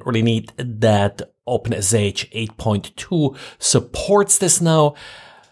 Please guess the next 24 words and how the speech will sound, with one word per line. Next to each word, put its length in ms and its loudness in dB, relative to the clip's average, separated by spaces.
The 100 2
s-, 220 2
little 140 0
bit 120 2
sad 300 2
part 220 4
is 80 2
sometimes 320 2
it 320 -2
takes 240 -2
quite 220 0
a 40 4
while 400 6
for 480 2
sort 160 0
of 60 -8
these 180 -2
new 240 4
Open 300 -4
S 140 -2
S 40 -2
H 220 2
versions 600 2
to 220 -2